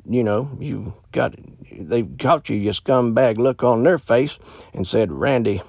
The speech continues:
had plenty of time to murder his parents, and because it probably took him less to, time to murder 'em than it did to change a flat tire.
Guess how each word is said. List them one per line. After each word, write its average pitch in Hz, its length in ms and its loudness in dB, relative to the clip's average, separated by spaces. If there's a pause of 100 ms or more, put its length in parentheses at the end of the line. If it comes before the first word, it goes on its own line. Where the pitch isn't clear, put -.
(180)
had 107 240 -2
plenty 123 280 2
of 92 100 -8
time 120 380 0
to 98 60 -4
murder 123 320 2
his 104 160 -6
parents, 147 400 0
and 87 200 -6 (380)
because 117 340 2
it 90 140 -6 (180)
probably 131 280 2
took 123 220 0
him 107 100 0
less 120 300 2
to, - 260 -10 (140)
time 117 260 -2
to 104 60 -2
murder 113 300 2
'em 123 120 -2
than 101 160 0
it - 120 -10
did 101 220 -2
to - 60 -16
change 107 320 -2
a 127 40 -10
flat 101 340 -2
tire. 139 380 0